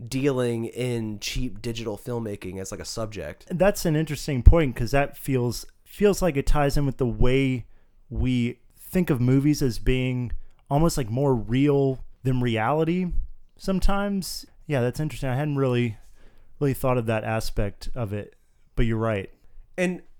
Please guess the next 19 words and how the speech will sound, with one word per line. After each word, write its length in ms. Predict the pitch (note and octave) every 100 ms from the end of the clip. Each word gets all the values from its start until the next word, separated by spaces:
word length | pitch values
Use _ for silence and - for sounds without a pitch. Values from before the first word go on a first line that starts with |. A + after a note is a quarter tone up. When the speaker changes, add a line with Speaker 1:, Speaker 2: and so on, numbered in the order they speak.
| -
Speaker 1:
that 480 | D3+ D#3+ F#3+ A3+ - - - -
and 280 | D#3+ D3+ C#3 C3
the 280 | D3 C3+ -
sort 200 | - D#3+
of, 80 | C#3+
like, 320 | C3+ - - _ - B2+
guilt 460 | G#2+ C#3+ D#3 - - - - _ -
and, 140 | B2+
like, 280 | B2+ A#2 - -
philosophical, 1000 | D3+ C#3+ - B2+ C3+ D3 D3+ C#3+ D3 - -
moral 600 | D3 B2 B2+ C#3+ D3+ - - _ _ -
quandaries 520 | E3+ D#3+ E3+ E3+ E3+
at, 60 |
like, 100 | C3+
the 60 | A#2+
center 360 | - C3 C3 B2+
of 200 | A#2+ A#2+
the 80 |
story 520 | A#2+ D3+ D3 D3+ D3